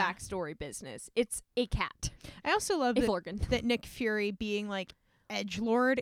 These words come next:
Speaker 2: is that he's literally edgelord. Like, this is totally just,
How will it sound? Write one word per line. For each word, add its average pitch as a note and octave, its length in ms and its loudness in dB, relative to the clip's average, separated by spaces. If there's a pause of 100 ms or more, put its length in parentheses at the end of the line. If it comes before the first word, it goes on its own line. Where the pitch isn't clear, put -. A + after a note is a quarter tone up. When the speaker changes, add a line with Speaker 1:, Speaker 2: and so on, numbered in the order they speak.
Speaker 2:
is G#3+ 160 0
that G#3+ 160 2
he's G#3+ 180 -2
literally G#3 460 0
edgelord. G#3 580 0
Like, F3+ 220 -2
this A3+ 180 2
is A3 200 -8
totally A#3+ 600 -2 (460)
just, - 340 0